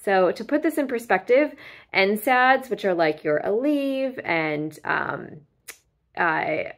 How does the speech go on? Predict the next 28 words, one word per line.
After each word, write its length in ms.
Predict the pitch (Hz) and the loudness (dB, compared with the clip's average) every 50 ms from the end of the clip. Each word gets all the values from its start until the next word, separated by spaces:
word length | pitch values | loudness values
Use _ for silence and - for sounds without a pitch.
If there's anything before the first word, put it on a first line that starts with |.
| _ _ _ _ _ - | _ _ _ _ _ -2
Motrin 840 | 202 220 247 285 269 - - 285 269 262 262 254 254 254 247 233 240 - - - - - - | 2 2 2 2 2 0 0 0 2 2 2 0 0 0 -2 -4 -8 -12 -20 -20 -20 -12 -6
and 200 | - 214 214 202 | -2 0 2 4
those 320 | 196 190 196 202 208 208 | 6 6 6 6 4 2
types 320 | - - 233 226 220 - 247 | 0 4 4 4 4 4 2
of, 240 | 233 226 214 220 - - - | 2 2 0 -2 -8 -8 -4
you 100 | - 226 | -2 0
know, 320 | 208 196 190 196 196 - - _ _ - | 2 2 2 2 0 -2 -6 _ _ 0
over-the-counter 500 | - 220 214 214 214 208 208 220 214 202 | 2 4 4 4 2 2 2 0 0 2
medications, 720 | 202 190 190 190 - 220 202 202 - 247 247 262 269 254 - - - - - - _ _ - | 2 2 0 0 2 2 2 2 2 0 0 0 0 -4 -6 -12 -20 -20 -20 -20 _ _ 0
those, 240 | 262 285 294 294 277 - | 2 2 2 2 0 -2
those 180 | - 320 302 330 | 0 2 4 6
are 140 | 381 381 349 | 6 4 4
also 480 | - - 208 214 226 226 - 233 220 | 4 6 6 6 6 6 4 2 2
cox 480 | 214 - - - 214 196 190 - - - | 2 0 -4 -4 -2 -4 -4 -4 -10 -20
two 200 | - - - 185 | -6 -2 0 0
inhibitors, 520 | 170 170 175 175 156 - 151 151 151 147 - | 0 -2 -4 -6 -4 -2 0 0 0 -2 -4
which 120 | 185 180 | -6 -6
is 120 | 202 185 180 | -6 -4 -2
why 160 | 202 202 214 | 0 0 2
you 140 | 226 233 226 | 0 0 -2
take 320 | 233 - 233 220 220 - | -2 0 0 0 2 0
them 140 | 185 165 165 | -6 -4 -4
when 120 | 160 156 | -4 -4
you 60 | 160 | -6
have 180 | 165 175 170 - | -6 -8 -10 -12
pain 300 | - - 180 165 160 156 | -10 -6 -4 -4 -4 -4
and 180 | - 156 151 - | -4 -8 -10 -8
swelling. 480 | - 269 269 208 160 143 143 151 151 | -6 -4 -2 0 0 -2 -2 -4 -6